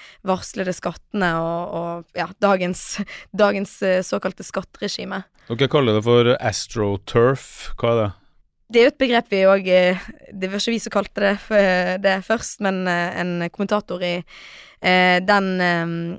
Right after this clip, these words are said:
Speaker 1: ikke venstresideavisen, men, eh,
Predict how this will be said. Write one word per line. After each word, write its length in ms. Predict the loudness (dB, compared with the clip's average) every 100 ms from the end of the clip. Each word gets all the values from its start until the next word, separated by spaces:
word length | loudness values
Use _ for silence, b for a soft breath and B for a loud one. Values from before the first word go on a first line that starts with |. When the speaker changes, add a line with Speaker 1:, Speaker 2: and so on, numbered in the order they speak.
| -6
Speaker 1:
ikke 340 | 0 4 4
venstresideavisen, 920 | 4 0 -2 -2 2 2 2 -2 -2 0
men, 260 | 0 2
eh, 920 | 2 2 2 2 -2 -4 -4 -2 -4